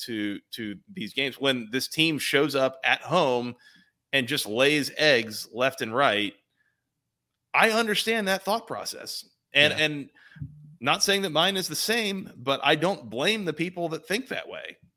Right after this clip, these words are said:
Speaker 2: Yeah.
Speaker 1: And, and it sucks. And, I mean, I just, I meant to do this research before, uh, before we came on here, but let's just do it here live, uh,
Speaker 2: Mm-hmm.
Speaker 1: on the show.
Speaker 2: And we'll do it live.
Speaker 1: <laughs>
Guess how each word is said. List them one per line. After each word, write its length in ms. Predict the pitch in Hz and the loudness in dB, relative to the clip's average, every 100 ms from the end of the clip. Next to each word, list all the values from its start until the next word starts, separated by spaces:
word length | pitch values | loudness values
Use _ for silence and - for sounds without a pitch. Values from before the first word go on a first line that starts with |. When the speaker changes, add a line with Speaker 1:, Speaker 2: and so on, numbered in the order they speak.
| - | -6
Speaker 2:
Yeah. 360 | 127 127 127 | 0 4 4
Speaker 1:
And, 140 | 123 120 - 135 - | 2 -4 -8 -8 -4
and 140 | 143 | -2
it 140 | 139 - | -2 -4
sucks. 500 | - 196 202 - - | 0 0 0 -4 -6
And, 240 | 143 135 - | -4 -4 -4
I 60 | 139 | -2
mean, 120 | 131 | 0
I 80 | 131 | 0
just, 300 | 151 - _ _ _ _ _ _ _ _ _ - _ - - | -2 -6 _ _ _ _ _ _ _ _ _ -20 _ -20 -12
I 80 | - | 0
meant 160 | 170 220 | 2 2
to 80 | 170 | 0
do 140 | 143 | 0
this 180 | 135 - | 0 -2
research 560 | 120 120 104 101 - | -2 -2 -2 -4 -8
before, 480 | 120 - 131 117 110 | -10 -8 -2 0 2
uh, 220 | 104 98 95 | 0 0 -4
before 220 | 101 127 | -6 -6
we 80 | 107 | -6
came 240 | 120 104 | -6 -4
on 200 | 101 104 | -2 -4
here, 200 | 101 92 | -6 -8
but 180 | 98 110 | -8 -2
let's 160 | 131 | -2
just 160 | 131 107 | -2 -8
do 140 | 110 | -4
it 80 | 104 | -4
here 320 | 104 104 95 - - | -4 -6 -6 -12 -8
live, 640 | 101 110 101 98 92 - - | 2 4 4 0 -4 -14 -6
uh, 120 | 101 | -4
Speaker 2:
Mm-hmm. 160 | 113 | -2
Speaker 1:
on 80 | 113 | -2
the 40 | 104 | -2
show. 440 | - 170 135 127 - - | 4 6 6 4 -2 0
Speaker 2:
And 160 | 127 | 0
we'll 120 | 135 139 | 2 2
do 220 | 196 262 | 2 0
it 80 | - | 2
live. 500 | 220 190 98 - - - | 2 4 2 -2 -20 -10
Speaker 1:
<laughs> 220 | - - | -8 -8